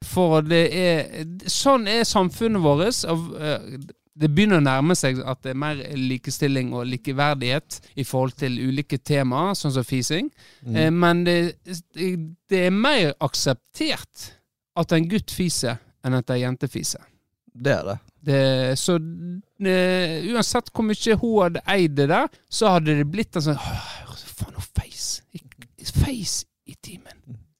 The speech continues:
Speaker 1: Herregud, ja, lukter det. Ja, fy faen, det verste, det, det er faen meg råtten tomat og alt og egg og, det var helt jævlig, altså, ja,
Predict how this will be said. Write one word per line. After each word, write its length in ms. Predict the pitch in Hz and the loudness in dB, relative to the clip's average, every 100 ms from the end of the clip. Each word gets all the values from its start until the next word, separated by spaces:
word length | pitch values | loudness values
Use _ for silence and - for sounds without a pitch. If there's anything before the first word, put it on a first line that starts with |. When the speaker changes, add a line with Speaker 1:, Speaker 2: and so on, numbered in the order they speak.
| _ _ | _ _
Speaker 1:
Herregud, 760 | - - 107 - _ 208 151 139 - | -20 -18 -18 -20 _ -10 -10 -10 -16
ja, 120 | - - _ _ _ | -20 -20 _ _ _
lukter 340 | - - - 160 | -10 -10 -10 -12
det. 60 | |
Ja, 80 | 160 _ _ | -12 _ _
fy 200 | - - | -20 -16
faen, 220 | - 370 | -16 -18
det 120 | - 151 | -20 -20
verste, 280 | - - - | -18 -16 -16
det, 380 | - 339 339 311 - - _ _ | -16 -16 -16 -18 -20 -20 _ _
det 120 | - | -20
er 40 | - | -18
faen 240 | 349 302 | -16 -14
meg 160 | 269 - | -14 -16
råtten 720 | - - - _ - 320 240 | -16 -16 -16 _ -12 -10 -8
tomat 640 | - 262 269 262 - - - | -10 -14 -16 -18 -20 -8 -6
og 40 | |
alt 460 | - 226 214 - 233 | -4 -2 -2 0 -2
og 200 | 220 226 | 0 0
egg 220 | 226 220 | -2 -2
og, 460 | 202 - 147 196 185 147 - - 208 196 165 - | -4 -4 -6 -6 -8 -10 -14 -18 -16 -16 -18 -12
det 100 | 269 | -10
var 120 | 247 | -10
helt 200 | - - | -12 -10
jævlig, 400 | 269 254 262 277 | -10 -10 -12 -6
altså, 200 | - - | -6 -6
ja, 120 | - | -18